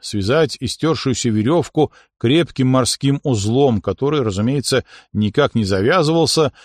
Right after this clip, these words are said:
а верёвка то и дело норовила превратиться то в облако, то в гигантский шёлковый галстук, то в скользкий чешуйчатый драконий хвост.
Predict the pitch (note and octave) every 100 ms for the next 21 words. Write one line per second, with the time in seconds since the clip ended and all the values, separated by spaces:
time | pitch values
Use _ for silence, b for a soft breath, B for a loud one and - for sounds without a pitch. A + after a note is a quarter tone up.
0 | B _ A#2+ A#2 A#2 F#3+ F#3+ C3+ - F#3
1 | E3 A#2+ F3+ D#3 C3+ B2 A#2 E3+ D3+ C3
2 | B2 B2 - F3 - C3 - D#3 A2+ A#2+
3 | F3+ D3+ C3 B2+ A#2 D#3+ D#3 G#2+ A#2 B2
4 | D3+ A#2 A#2 - C3+ A#2 A2 G2+ G2+ F3
5 | E3 - C#3+ - B B B _ F3+ E3
6 | - - F3+ - - D3 - C3 - D3+
7 | A#2 B2+ C3+ A#2 A#2+ C3+ B2+ A#2+ - G2
8 | E2+ D#2+ - _